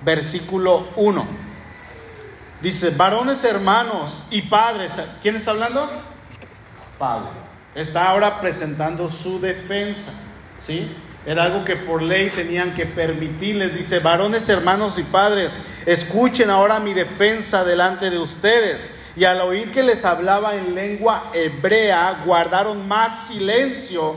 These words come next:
Y él les dijo, y Pablo comienza a hablar y comienza a dar parte de su testimonio, pero no les habla en lengua griega,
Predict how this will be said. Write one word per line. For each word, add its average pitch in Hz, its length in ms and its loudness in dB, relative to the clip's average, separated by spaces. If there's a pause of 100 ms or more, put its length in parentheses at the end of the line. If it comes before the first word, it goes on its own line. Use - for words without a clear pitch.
(320)
Y 185 160 0
él 202 160 4
les 190 260 -2
dijo, 208 400 -4
y 143 60 -4
Pablo 202 360 -2
comienza 185 400 -12
a 180 40 -10
hablar 190 400 -8
y - 40 -16
comienza 175 600 -4 (320)
a 147 100 2
dar 180 300 4
parte 180 320 0
de 170 100 -2
su 170 140 -8
testimonio, 170 720 -4
pero 185 180 -2
no 190 120 -4
les 208 200 -2
habla 202 260 -2
en 196 120 -4
lengua 196 320 -2
griega, 185 480 -4